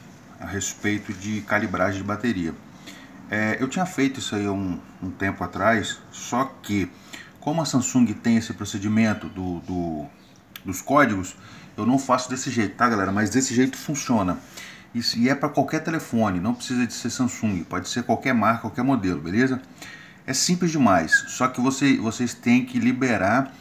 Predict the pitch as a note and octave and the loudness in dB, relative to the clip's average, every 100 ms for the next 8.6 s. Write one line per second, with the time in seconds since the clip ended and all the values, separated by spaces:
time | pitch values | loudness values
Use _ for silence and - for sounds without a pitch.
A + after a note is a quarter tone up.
0 | - - - - A#2+ A#2 A#2 A2+ F#2+ G2 | -20 -20 -14 0 4 6 6 4 2 -2
1 | - - - G#2 - G2 G#2+ - G#2 E2+ | -4 -10 -12 -6 -4 -2 -2 -2 -4 -4
2 | G2 F#2 G2 G2+ - G2+ - G2+ G2+ G2+ | -6 -4 -4 -4 -2 -4 -2 -2 -2 -4
3 | G2 F#2+ G#2 G2 G2 C#2+ - - - - | -4 -2 -2 -4 -6 -10 -16 -18 -20 -20
4 | - - - - - G2+ A2 G#2+ A2 A2+ | -20 -20 -20 -14 -10 -6 -2 0 2 4
5 | A#2 C3+ D3+ C#3 - F#2+ D2+ - - - | 4 2 0 -2 0 -2 -2 -8 -20 -20
6 | - - - - - - - - - - | -20 -20 -20 -20 -20 -20 -20 -20 -20 -20
7 | - - - - - - - - - - | -20 -20 -20 -20 -20 -20 -20 -20 -20 -20
8 | - - - A#2 - F#2 | -18 -10 -2 -2 2 2